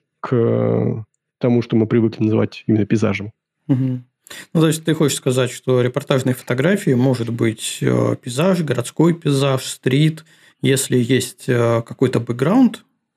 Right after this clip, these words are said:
Speaker 2: к этой фотографии, новостной,
Speaker 1: Новость.
Speaker 2: именно
Speaker 1: Если
Speaker 2: новостной.
Speaker 1: есть новость.
Speaker 2: Да,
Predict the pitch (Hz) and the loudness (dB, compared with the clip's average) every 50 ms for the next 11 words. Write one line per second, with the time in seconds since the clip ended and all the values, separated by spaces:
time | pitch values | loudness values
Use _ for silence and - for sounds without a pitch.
0 | _ - 143 123 - - - - - 120 120 117 - - 120 113 120 123 127 - | _ -6 -6 -6 -6 -6 -8 -4 -2 0 0 0 -2 -2 -2 -2 0 0 0 2
1 | - 147 143 113 - 139 135 127 120 120 120 123 127 127 - - 180 160 127 - | 2 2 2 2 2 0 0 0 2 2 2 2 0 0 0 2 0 0 2 2
2 | 139 117 117 123 - - - _ _ _ _ _ _ - 147 127 120 113 110 120 | 0 0 0 -4 -8 -12 -20 _ _ _ _ _ _ -2 0 2 2 0 0 -2